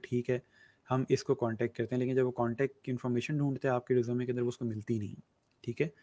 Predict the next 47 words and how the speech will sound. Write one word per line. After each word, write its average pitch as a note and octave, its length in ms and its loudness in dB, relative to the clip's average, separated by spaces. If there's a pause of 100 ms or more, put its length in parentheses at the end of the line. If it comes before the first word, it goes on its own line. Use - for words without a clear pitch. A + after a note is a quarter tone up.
(440)
आपने C3+ 200 2
इस C3 100 -2
तरह D3+ 140 2
से C#3+ 80 2
डिज़ाइन B2 300 0
की C3 140 -2
होती B2+ 200 2
है - 20 2
कि B2+ 40 2
वो B2+ 40 2
समझ A#2+ 280 0
ही A2+ 60 -2
नहीं G#2+ 120 -4
आती। G2+ 280 -10 (420)
उसमें C#3+ 220 -2
प्रॉक्सिमिटी C#3+ 560 2
वाला C3 180 4
वो B2+ 180 4
फ-, - 260 -6 (120)
चीज़ C3+ 280 0
ही C#3 60 0
नहीं C3 100 0
है, C3 60 0
फीचर B2+ 380 0
ही C3+ 80 0
नहीं A#2+ 180 0
है। C3 100 -4 (420)
तो C3 80 0
कोशिश C#3 380 0
की C#3+ 120 -4
जाती C#3 240 2
है C#3 40 -2
कि D3 80 0
जो, C3+ 300 6
अ, A#2+ 380 0 (120)
इन्फॉर्मेशन B2 540 0
हो, C#3 60 -2
कॉन्टैक्ट A#2+ 420 0
इन्फॉर्मेशन B2 480 -2
हो, C#3 140 -2 (580)
वो C3+ 180 4
हमेशा C3 420 0
बाकियों A#2 400 0
से - 80 -8 (120)
थोड़ी C3+ 120 0
डिफरेंट A#2 420 -2
हो, - 120 -8